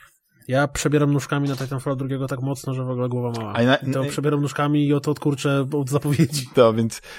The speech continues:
Speaker 2: więc naprawdę, e, no, ale to jest, to jest gra, która na przykład doczekała się również kampanii dla pojedynczego gracza i to takiej pełnej, nie takiej, e,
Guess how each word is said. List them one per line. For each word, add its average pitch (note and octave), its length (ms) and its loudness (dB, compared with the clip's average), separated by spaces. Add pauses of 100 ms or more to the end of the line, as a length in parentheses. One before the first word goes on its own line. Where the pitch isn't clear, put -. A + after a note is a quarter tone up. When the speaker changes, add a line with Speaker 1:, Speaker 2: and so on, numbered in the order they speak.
(160)
Speaker 2:
więc A2 140 -8
naprawdę, A#2 360 0 (400)
e, G2+ 60 -6 (220)
no, D#3 80 -4 (120)
ale D3+ 140 2
to D#3+ 100 2
jest, D3 320 -2
to D3+ 80 2
jest D3+ 300 2
gra, C#3 220 4
która C#3 200 2
na C3 60 4
przykład B2+ 220 -2
doczekała C3 320 2
się - 160 -8
również C3 280 0
kampanii A#2 460 4 (120)
dla - 100 -12
pojedynczego A#2 440 -2
gracza B2 240 2
i A#2+ 40 2
to - 80 -18
takiej A#2+ 240 0
pełnej, A2 440 0
nie A#2 140 2
takiej, A2 460 -2
e, G2+ 240 0